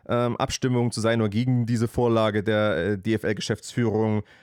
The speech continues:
Aber es gab eben trotzdem eine Zweidrittelmehrheit. Die meisten Bundesligisten waren dafür, plus auch einige,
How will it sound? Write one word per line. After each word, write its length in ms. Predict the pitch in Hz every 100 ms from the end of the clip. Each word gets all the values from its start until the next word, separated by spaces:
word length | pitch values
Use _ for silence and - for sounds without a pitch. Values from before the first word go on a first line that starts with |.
| _
Aber 160 | 104 101
es 60 |
gab 140 | - 101
eben 120 | 98
trotzdem 280 | 104 - 98
eine 100 | 98
Zweidrittelmehrheit. 760 | 110 - 135 117 113 107 107
Die 60 | 107
meisten 340 | 107 117 -
Bundesligisten 680 | 113 202 196 160 156 160 139
waren 200 | 131 135
dafür, 460 | 131 120 - 135 127
plus 360 | 120 135 127 -
auch 260 | 113 110
einige, 440 | - 110 110 107